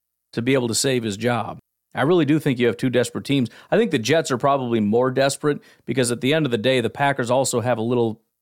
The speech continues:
card in the back pocket that's called, "We don't need to trade him to move on to Jordan Love."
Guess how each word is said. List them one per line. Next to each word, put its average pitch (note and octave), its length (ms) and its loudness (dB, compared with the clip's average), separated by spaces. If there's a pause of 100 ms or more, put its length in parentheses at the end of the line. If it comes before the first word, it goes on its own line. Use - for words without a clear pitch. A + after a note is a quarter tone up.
(420)
card C#3 340 2
in A#2+ 80 0
the A2 80 -2
back A#2+ 300 0
pocket B2+ 380 -2
that's A2 180 0
called, A2 320 0 (320)
"We C3 100 4
don't D#3 200 2
need D3 160 0
to A#2 80 -10
trade D3 280 0
him G#2 220 -2 (920)
to C3 100 2
move C3 200 2
on B2 160 2
to A2+ 60 -2
Jordan G#2+ 340 0
Love." F#2 240 -6